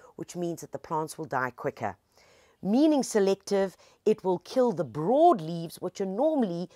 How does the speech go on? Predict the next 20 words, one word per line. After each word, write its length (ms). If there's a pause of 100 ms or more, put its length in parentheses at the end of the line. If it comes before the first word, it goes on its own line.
(140)
the 80
weeds 320
that 160
we 80
find 320
in 100
our 140
lawns, 440 (380)
and 320
leave 380
the 100
narrow-leafed 880
plant, 480
which 180
is 140
normally 300
what 140
our 140
lawns 400
are. 200